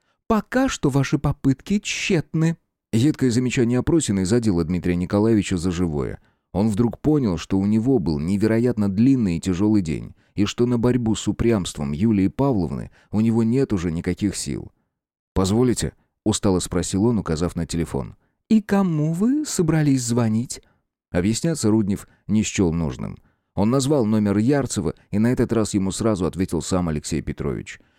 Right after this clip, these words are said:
Голос у его превосходительства, невзирая на поздний час, был бодрым.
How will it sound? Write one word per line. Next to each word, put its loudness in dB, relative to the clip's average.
Голос 2
у 2
его 4
превосходительства, 2
невзирая 0
на -2
поздний -4
час, -4
был 0
бодрым. -4